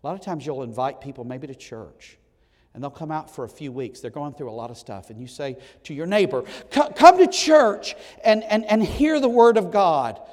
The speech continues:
Please, I beg you. I know things are really tough in your life, but, but this may help." And they come out for three weeks, four weeks, five weeks, and they may say, "This isn't working." Let me say something to you.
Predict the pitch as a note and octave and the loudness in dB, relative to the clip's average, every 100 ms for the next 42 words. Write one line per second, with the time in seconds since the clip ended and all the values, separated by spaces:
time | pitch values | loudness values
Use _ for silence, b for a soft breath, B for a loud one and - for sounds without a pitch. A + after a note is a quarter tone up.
0 | B B B - B3 A#3 G#3+ F#3+ D#3+ A#3 | B B B -2 0 2 0 0 2 2
1 | G#3 D#3 D3 C3+ D#3 F3+ A#3 A#3+ A#3+ A#3 | 2 -4 -6 -2 -2 2 2 2 -2 -4
2 | F#3+ F#3+ B3 B3 - A#3 A3 G3+ F#3 E3 | -4 -2 -2 -4 -8 -10 -8 -8 -6 -4
3 | C#3 B2+ E3+ - F#3+ F#3+ G3+ G3+ G#3 F#3+ | -4 -6 -10 -8 -8 -8 -10 -8 -8 -8
4 | G#3 A3+ C3 G2+ - B B B _ D#3+ | -2 0 0 -4 -16 B B B _ -6
5 | E3+ E3+ F#3+ A#3 A3 G#3 - F3+ D#3+ - | -4 -6 -6 -4 -2 -4 -6 -10 -12 -18
6 | - A3 G3+ F3+ F3+ F3 E3 D#3+ D#3 D#3+ | -10 -6 -4 -6 -8 -8 -6 -8 -8 -8
7 | D3+ D3+ D3 C#3 D3 B2+ D#3+ D#3 E3+ C#3+ | -8 -10 -12 -14 -14 -12 -10 -10 -12 -14
8 | b b _ B3 A#3 G#3+ G#3 F3 G#3 - | b b _ -14 -10 -12 -12 -12 -14 -14
9 | G#2 E2 _ _ _ _ _ _ _ _ | -20 -20 _ _ _ _ _ _ _ _
10 | _ - E3+ D#3+ E3+ D#3 C3+ A#2+ G2+ A2+ | _ -18 -16 -14 -14 -14 -16 -16 -18 -16
11 | G2+ | -16